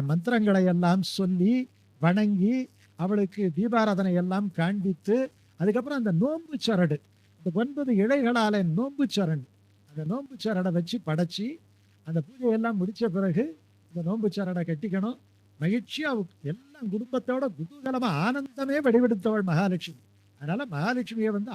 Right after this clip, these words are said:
ஆனந்தமா வரவேற்கும். அவளை வரவேற்று சுமங்கலி பூஜை பண்ணி வர்ற ஒரு ரெண்டு சுமங்கலிக்கு இந்த ஜாக்கெட் பிட்டோ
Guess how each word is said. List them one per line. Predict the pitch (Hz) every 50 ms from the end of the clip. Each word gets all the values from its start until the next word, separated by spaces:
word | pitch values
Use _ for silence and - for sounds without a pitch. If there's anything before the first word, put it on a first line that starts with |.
| 131
ஆனந்தமா | 135 151 208 240 262 254 254 233 277 285 302 302
வரவேற்கும். | 240 196 175 180 185 165 156 - _ _ _ _ _ _ _ _ _ _ -
அவளை | 151 160 160 151
வரவேற்று | 135 160 180 226 233 233 220 202 - 262 294 285
சுமங்கலி | - - 214 226 294 302 311 294 269 202
பூஜை | 208 196 180 175
பண்ணி | 151 170 175 180 170 - _ -
வர்ற | 143 170 202 226 208 185
ஒரு | 180 190 180
ரெண்டு | 175 180 151 170 170
சுமங்கலிக்கு | - - 185 226 233 226 196 185 180 165 269 294 269 208 147 123 - - _ _ _ _ _ -
இந்த | 175
ஜாக்கெட் | 156 175 180 202 220 220 214 175 160
பிட்டோ | 180 160 - 196 202